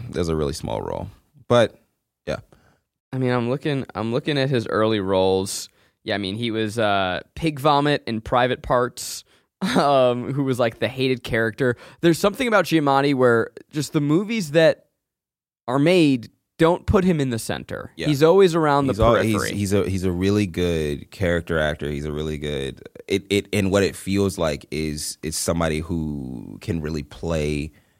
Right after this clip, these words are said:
Speaker 1: their scene partner extremely well, where he's not, like, gobbling up all of the scenery every time he acts or anything like that. It's just like, "Oh, look, oh, it's the Paul Giamatti show."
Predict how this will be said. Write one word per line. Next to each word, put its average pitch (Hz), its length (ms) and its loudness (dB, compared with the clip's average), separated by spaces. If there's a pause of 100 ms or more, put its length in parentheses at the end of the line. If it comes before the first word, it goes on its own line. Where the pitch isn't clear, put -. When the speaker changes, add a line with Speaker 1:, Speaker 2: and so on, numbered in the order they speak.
(340)
Speaker 1:
their 82 140 -2
scene 85 380 -4
partner 143 560 -4 (400)
extremely 151 420 -4
well, 160 260 -2
where 92 120 0
he's 87 180 -4
not, 90 240 -2
like, 90 220 -2
gobbling 82 560 -2
up 78 180 -2
all 80 220 0
of 80 80 -4
the 80 100 -2
scenery 78 500 -6
every 78 200 -6
time 78 240 -6
he 76 160 -6
acts 76 400 -6
or 78 100 -6
anything 76 300 -8
like 78 220 -8
that. 73 280 -4
It's 73 100 -10
just 76 140 -12
like, 71 140 -8
"Oh, 127 160 0
look, 113 260 -2
oh, 98 80 -2
it's - 200 -6
the 90 100 -6
Paul 107 320 2
Giamatti 110 380 0
show." - 80 -8